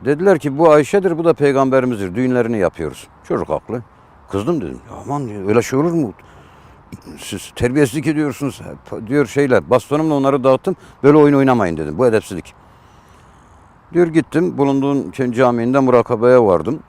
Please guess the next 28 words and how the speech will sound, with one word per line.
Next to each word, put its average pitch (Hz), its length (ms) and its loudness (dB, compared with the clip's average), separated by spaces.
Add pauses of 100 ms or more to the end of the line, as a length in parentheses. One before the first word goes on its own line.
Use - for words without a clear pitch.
(540)
Allah 117 260 -2
Resulü 110 320 -6
zuhur 98 260 -6
ettiler 90 380 -6 (120)
ve 107 140 -2
yüzünde, 110 500 -4
diyor, 139 280 -4
sitem 135 360 -6
alameti 107 460 -4
gördüm. 73 280 -10 (1120)
"Ya 127 140 0
Resulallah, 117 460 0
ne 127 80 -4
hata 135 340 -2
ettim?" 147 300 -8 (640)
Buyurdu 170 280 -2
ki, 175 100 -2
"Onlar 196 200 0
çocuk, 151 320 -2
düşünemiyorlar 123 640 -2
ama 185 180 -2
sevgilerinden 123 600 -4
böyle 107 140 0
yapıyorlar. 80 360 -4
Sen 156 220 -8
niye 233 120 -6
müdahale 98 360 0
ettin? 87 260 -10